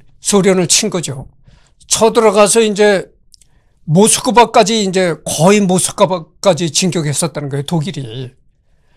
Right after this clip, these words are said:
그래서 모스크바를, 모스크바를 이렇게 먼 발치에서 빤히 바라다 봤다는 겁니다. 모스크바 크-, 크렘린궁을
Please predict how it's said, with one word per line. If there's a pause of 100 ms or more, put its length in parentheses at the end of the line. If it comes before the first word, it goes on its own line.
(220)
그래서
모스크바를,
모스크바를 (320)
이렇게
먼
발치에서
빤히
바라다
봤다는
겁니다. (440)
모스크바
크-,
크렘린궁을